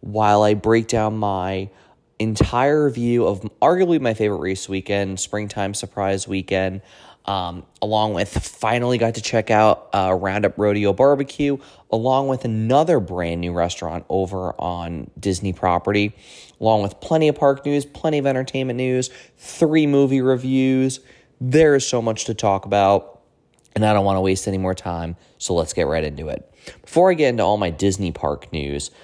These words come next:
um, on the Universal side of things, um, Poseidon's Fury over at Islands of Adventure is closing permanently on May ninth.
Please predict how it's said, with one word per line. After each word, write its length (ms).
um, 400
on 140
the 80
Universal 560
side 340
of 160
things, 680
um, 280
Poseidon's 500
Fury 420
over 240
at 100
Islands 340
of 80
Adventure 400
is 100
closing 300
permanently 800
on 360
May 220
ninth. 560